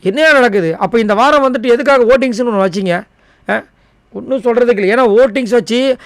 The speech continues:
அதுல கம்மியான ஓட்டு இருந்த மாயாவை அனுப்பல, அதுக்கு மேல கம்மியா இருந்த விஜயவர்மா அனுப்பல,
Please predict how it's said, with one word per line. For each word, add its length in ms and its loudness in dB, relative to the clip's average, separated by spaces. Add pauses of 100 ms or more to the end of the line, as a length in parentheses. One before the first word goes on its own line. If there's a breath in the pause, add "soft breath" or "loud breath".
(120)
அதுல 260 2
கம்மியான 380 0
ஓட்டு 680 2
இருந்த 600 0 (280 soft breath)
மாயாவை 540 0
அனுப்பல, 380 0 (160)
அதுக்கு 280 -2
மேல 180 2
கம்மியா 280 -2
இருந்த 180 0
விஜயவர்மா 440 2
அனுப்பல, 280 0